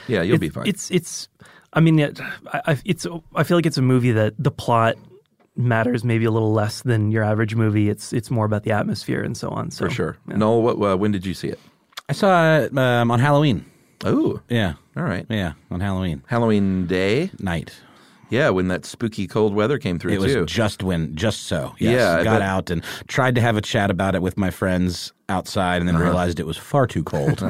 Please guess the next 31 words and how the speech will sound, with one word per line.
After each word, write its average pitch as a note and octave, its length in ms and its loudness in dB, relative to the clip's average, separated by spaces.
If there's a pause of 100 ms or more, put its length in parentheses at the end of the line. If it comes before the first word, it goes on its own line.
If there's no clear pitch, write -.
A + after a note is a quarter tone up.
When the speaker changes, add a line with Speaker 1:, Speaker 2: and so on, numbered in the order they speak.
(160)
Speaker 1:
<laughs> - 200 -6
Speaker 3:
and, E2+ 260 2
uh, E2 180 0
we F#2+ 140 2
weren't F#2 260 0
going E2+ 180 -2
to E2 100 -6
continue F2 480 -2
our D#2+ 120 0
hangs E2 360 -2
indoor D#2+ 400 -2
else-, C#2+ 340 -8
indoors E2 380 -2
elsewhere, D#2+ 420 -6
so - 160 -10
we D2+ 120 -4
parted D2 340 -6
ways. C2+ 340 -6
But D2 140 -8
Speaker 1:
That B2+ 140 2
is A2 120 0
pretty A#2 200 2
funny G#2+ 260 2
after F#2+ 240 0
a - 20 2
movie G2 300 2
about F2+ 300 0
true G2 500 2 (240)
elemental F#2 680 0
human F2 340 -2
suffering, D#2+ 560 -2